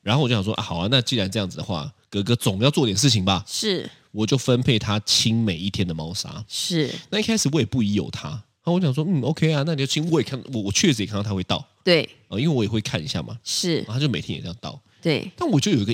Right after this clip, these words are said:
Speaker 1: 疑惑。
Speaker 2: 是。
Speaker 1: 那奇怪，为什么每一天，因为我通常在睡前，
Speaker 2: 对。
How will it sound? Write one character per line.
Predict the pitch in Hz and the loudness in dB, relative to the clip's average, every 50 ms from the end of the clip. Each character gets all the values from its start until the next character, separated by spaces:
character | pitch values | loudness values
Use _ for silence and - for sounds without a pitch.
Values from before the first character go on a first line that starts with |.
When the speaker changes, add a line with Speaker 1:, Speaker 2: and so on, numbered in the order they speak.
| - | -4
Speaker 1:
疑 | - 95 85 92 104 | -6 -10 -8 -6 -6
惑。 | 110 - 151 110 85 - - | 0 2 2 2 2 0 -6
Speaker 2:
是。 | _ - - - - 175 160 131 - - | _ -2 -2 0 2 2 0 0 -2 0
Speaker 1:
那 | 302 | 2
奇 | - - - - - | 2 4 4 4 2
怪， | 143 156 226 220 | 2 2 2 2
为 | 220 233 202 | 2 2 2
什 | - 123 | 2 2
么 | 107 101 | 0 0
每 | 98 101 104 98 90 | 0 0 0 0 0
一 | 85 85 - 147 | -2 -4 -6 -8
天， | - - - - 135 123 123 147 156 | -8 -6 0 2 2 4 4 2 0
因 | 202 | 0
为 | 240 | 0
我 | 226 160 117 101 92 - | 0 0 0 -2 -4 -4
通 | - - 147 160 170 | -2 0 0 0 0
常 | - - 107 85 92 | -2 -4 -6 -6 -4
在 | 123 135 117 | -2 -2 -2
睡 | 110 - - - 175 117 87 | -2 0 2 2 2 2 2
前， | - - - - - - - - _ _ - | 2 0 -2 -2 -6 -10 -16 -20 _ _ 2
Speaker 2:
对。 | 196 170 139 | 2 4 4